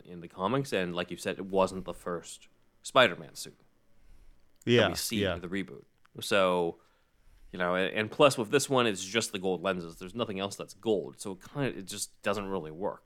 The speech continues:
Speaker 1: You kinda want the white, the white lenses with this to go with
Speaker 2: It,
Speaker 1: the rest of it. Or
Speaker 2: at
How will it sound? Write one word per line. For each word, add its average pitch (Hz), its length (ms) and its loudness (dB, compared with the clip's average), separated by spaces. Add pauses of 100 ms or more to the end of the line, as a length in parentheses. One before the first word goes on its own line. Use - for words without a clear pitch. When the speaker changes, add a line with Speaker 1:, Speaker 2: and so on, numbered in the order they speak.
Speaker 1:
You 90 100 -20
kinda 98 260 -4
want 90 300 -4
the 85 100 -12
white, 82 420 -2 (880)
the 101 80 2
white 90 240 2
lenses 87 340 -4
with 80 140 -20
this 67 220 -8
to 92 100 -12
go 82 160 -2
with 80 140 -4
Speaker 2:
It, 151 60 2
Speaker 1:
the 151 80 2
rest - 180 -10
of - 80 -18
it. - 120 -14 (380)
Or 107 120 -2
Speaker 2:
at 113 80 2